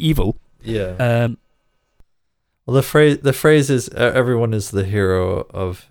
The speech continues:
Speaker 2: his own
Speaker 1: Of his
Speaker 2: story."
Speaker 1: own tale, yes, exactly.
Speaker 2: Yeah.
Speaker 1: So, and, and that's, that's what I have kind of written by accident, is a bad guy who is just a normal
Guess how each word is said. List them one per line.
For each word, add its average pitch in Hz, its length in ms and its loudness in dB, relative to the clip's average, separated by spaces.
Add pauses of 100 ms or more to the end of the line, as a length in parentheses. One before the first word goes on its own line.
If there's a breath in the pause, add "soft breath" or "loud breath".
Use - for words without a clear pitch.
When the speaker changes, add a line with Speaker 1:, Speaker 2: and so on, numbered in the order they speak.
(140)
Speaker 2:
his 92 240 -8
own 82 160 -6 (120)
Speaker 1:
Of 170 120 0
his 131 80 -2
Speaker 2:
story." 135 200 2
Speaker 1:
own 143 60 0
tale, 185 400 0
yes, 208 260 0
exactly. 127 580 -4
Speaker 2:
Yeah. - 60 -20 (200 loud breath)
Speaker 1:
So, - 420 0 (160)
and, 156 180 -2
and 151 200 -2
that's, 180 280 -4
that's 170 320 -2
what 190 140 -2
I 160 120 -2
have 135 260 -4
kind 147 200 -2
of 117 140 -6
written 127 300 -4
by 107 180 0 (140)
accident, 151 640 -8 (420 soft breath)
is 120 420 0
a 123 80 -2
bad 170 420 0
guy 104 380 -2 (360 soft breath)
who 143 120 0
is 131 140 -2
just - 440 -6
a 120 80 -6
normal 131 840 -2